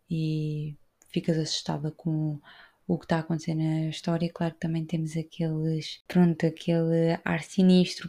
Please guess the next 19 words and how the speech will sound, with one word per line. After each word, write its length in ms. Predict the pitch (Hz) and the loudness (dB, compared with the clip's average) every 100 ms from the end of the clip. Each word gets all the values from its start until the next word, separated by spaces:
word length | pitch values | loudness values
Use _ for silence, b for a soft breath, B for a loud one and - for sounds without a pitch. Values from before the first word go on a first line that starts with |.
| - | -6
pesado 500 | 175 165 160 160 - | 0 2 2 -2 -4
que 120 | 170 | -6
acontece 720 | - 170 165 170 165 160 175 | -2 -4 0 2 0 0 0
e 40 | |
algo, 240 | 165 156 - - | 0 0 -6 -6
às 200 | 175 160 | -2 0
vezes 240 | 165 160 | 0 0
acontece 460 | 165 170 160 160 - | -2 -2 -2 -4 -4
alguma 260 | 165 170 160 | -2 -2 0
coisa 320 | 170 160 160 B B B B _ | 0 0 -4 B B B B _
que 460 | - 196 185 175 - - | 2 6 6 4 -2 -2
dás 180 | 175 165 | 0 4
mais 220 | 180 175 | 6 8
uns 240 | 185 175 - | 6 4 2
sustos, 540 | 214 208 - 247 - | 2 4 4 4 4
mas 180 | 190 185 | 2 4
eu 100 | 185 | 2
acho 280 | 185 - - | 2 -2 -4
que 240 | 202 | 0